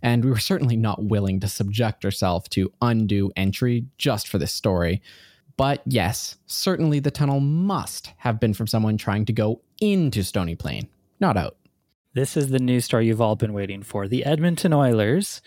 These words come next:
Speaker 2: will draw for fourteen point three million dollars next week in the issue-plagued fifty fifty contest.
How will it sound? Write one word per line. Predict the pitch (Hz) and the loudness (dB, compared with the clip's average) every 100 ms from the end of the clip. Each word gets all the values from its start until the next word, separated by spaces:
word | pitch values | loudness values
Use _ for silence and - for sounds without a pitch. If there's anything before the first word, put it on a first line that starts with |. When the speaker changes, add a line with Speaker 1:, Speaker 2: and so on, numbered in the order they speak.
| - - - | -20 -20 -4
Speaker 2:
will | 135 135 | 2 2
draw | 120 120 131 120 110 | 2 4 4 4 2
for | 131 127 | 2 0
fourteen | 120 - 165 190 190 180 | 0 2 0 2 0 4
point | - 165 151 | 4 4 2
three | - 156 | 2 2
million | 143 139 139 | 4 2 2
dollars | 131 120 120 113 | 2 2 2 0
next | 120 - - | -4 -4 -6
week | 104 107 - | -6 -6 -6
in | 127 | -4
the | 117 104 | -2 -2
issue-plagued | 151 - - 123 117 117 | 0 -2 0 0 0 -2
fifty | 123 - 117 | -4 -2 -4
fifty | 117 - | -4 -6
contest. | 110 110 104 - - - | -8 -8 -8 -12 -14 -16